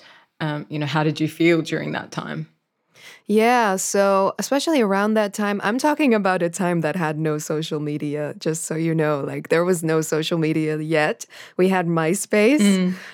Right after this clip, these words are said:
Speaker 2: and, uh, and, uh, a, a thing
Speaker 1: Oh. <laughs>
Speaker 2: called SoundClick, and that was it, basically, and some forums and stuff. So,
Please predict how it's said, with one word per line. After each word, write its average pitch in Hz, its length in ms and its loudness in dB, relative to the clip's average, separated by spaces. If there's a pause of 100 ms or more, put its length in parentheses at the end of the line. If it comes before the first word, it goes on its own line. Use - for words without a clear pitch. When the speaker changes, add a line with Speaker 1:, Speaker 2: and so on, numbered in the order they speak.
(180)
Speaker 2:
and, 185 340 2
uh, 165 400 0
and, 160 240 -2
uh, 156 420 0
a, 180 60 -2
a 196 180 4
thing 196 180 4
Speaker 1:
Oh. - 0 -
<laughs> 240 100 0
Speaker 2:
called 185 160 2
SoundClick, 202 800 0
and 160 300 0
that 156 160 -2
was 160 280 -2
it, 147 220 -6
basically, 156 560 -4
and 151 320 -4
some 156 200 -4
forums 147 540 -2
and 143 140 -4
stuff. - 220 -8
So, - 260 -6